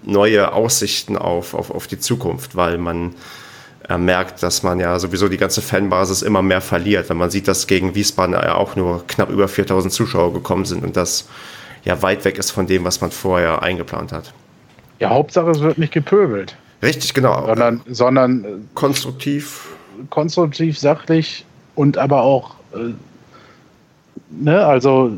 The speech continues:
Speaker 2: nicht nachlässig, sondern dranbleiben.
Speaker 1: Richtig,
Speaker 2: Ja, also
Speaker 1: also
Speaker 2: nicht, wie du gerade sagst, ich meine, Wilfried Finke ist bekannt für seine Reden, für seine vereinnahmende Art und Weise. Ähm, dem kann man halt mal auch schnell von Lippen ablesen, ne? Ähm,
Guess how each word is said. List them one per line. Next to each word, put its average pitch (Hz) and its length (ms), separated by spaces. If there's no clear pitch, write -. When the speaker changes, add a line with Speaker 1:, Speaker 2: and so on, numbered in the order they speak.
Speaker 2:
nicht 165 240
nachlässig, 120 760
sondern 117 520
dranbleiben. 127 600
Speaker 1:
Richtig, 131 340
Speaker 2:
Ja, 139 80
also 131 200
Speaker 1:
also 123 100
Speaker 2:
nicht, 147 360
wie 143 100
du 147 140
gerade 139 240
sagst, - 480
ich 147 160
meine, 131 320
Wilfried 139 360
Finke 151 280
ist 139 100
bekannt 120 380
für - 80
seine 127 300
Reden, 160 280
für - 120
seine 120 220
vereinnahmende 117 840
Art 120 200
und 110 160
Weise. 120 360
Ähm, 123 340
dem 107 160
kann 120 160
man 127 160
halt 131 220
mal 127 100
auch 123 100
schnell 143 280
von 143 200
Lippen 151 280
ablesen, 95 440
ne? 160 140
Ähm, 117 320